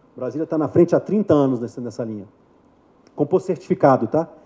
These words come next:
Certificado com certificado do mapa, laboratório, tudo pode usar. Aqui, ó, composto certificado,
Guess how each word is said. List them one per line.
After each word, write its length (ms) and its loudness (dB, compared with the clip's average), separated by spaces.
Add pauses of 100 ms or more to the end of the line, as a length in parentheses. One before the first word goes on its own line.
Certificado 520 0
com 80 -14
certificado 340 -4
do 60 -6
mapa, 260 -2
laboratório, 640 0
tudo 220 -8 (260)
pode 200 0
usar. 260 2 (680)
Aqui, 180 -8
ó, 20 -10
composto 300 -4
certificado, 640 -2